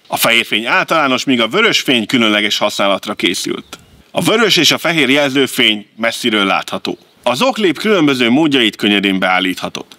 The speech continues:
Fehér fénymód esetén hosszan nyom meg a gombot a fényerő beállításához. Az aktuális fényerőtől indulva változtathatsz a következő sorrendben.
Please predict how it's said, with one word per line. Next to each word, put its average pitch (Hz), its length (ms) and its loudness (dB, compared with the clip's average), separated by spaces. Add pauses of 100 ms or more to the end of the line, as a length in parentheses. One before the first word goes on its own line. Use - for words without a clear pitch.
(140)
Fehér 120 300 2
fénymód 113 380 -2
esetén 135 400 -2
hosszan 175 360 -2
nyom 160 180 2
meg 147 120 2
a 139 60 2
gombot 131 380 0
a 104 60 -2
fényerő 107 480 2
beállításához. 95 1120 -2 (400)
Az 143 140 0
aktuális 185 460 0
fényerőtől 131 580 0
indulva 135 460 2
változtathatsz 104 760 -4
a 95 60 -8
következő 104 560 0
sorrendben. 90 680 0